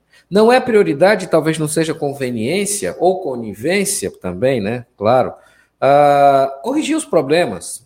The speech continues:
nos novos loteamentos e nos antigos também, tá? Entregar com saneamento e com drenagem. Não é interesse, talvez, de alguns, mas é interesse da população, sim, ter que respeitar o povo. Tá na hora de,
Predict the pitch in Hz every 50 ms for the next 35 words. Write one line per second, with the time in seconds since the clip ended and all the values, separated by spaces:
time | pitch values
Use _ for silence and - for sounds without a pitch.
0 | _ _ _ 120 139 156 143 127 120 123 135 156 180 190 180 - 110 98 117 117
1 | 113 113 - - 92 87 98 104 101 98 - 220 285 339 330 294 302 269 - -
2 | - 165 208 165 - - - 110 95 95 123 139 135 107 85 - _ _ _ _
3 | 92 101 123 160 214 - _ _ _ _ _ _ - 185 180 185 156 131 156 160
4 | 160 160 - 156 143 123 113 - - 151 139 135 123 110 127 156 180 190 190 -
5 | _ _ _ _ _ _ _ - 156 - 165 160 175 175 170 151 123 113 113 107
6 | 95 - 73 - _ _ _ _ _ _ 269 285 277 247 240 240 233 202 - 147
7 | 147 165 190 185 190 - - 131 110 - 156 165 180 175 190 220 226 220 180 170
8 | 165 160 - - _ _ _ _ _ _ 175 190 185 196 196 196 190 190 175 175
9 | 180 180 - 170 156 165 165 165 - 165 160 160 - - 165 165 156 - - 170
10 | 165 165 165 165 156 - 135 135 131 - - 135 127 - 127 131 131 - - 90
11 | 78 78 - _ _ _ _ _ _ _ _ _ _ _ _ _ _ _ _ _
12 | - 160 208 214 214 233 240 220 202 165 151 170 180 185 175 143 - - - -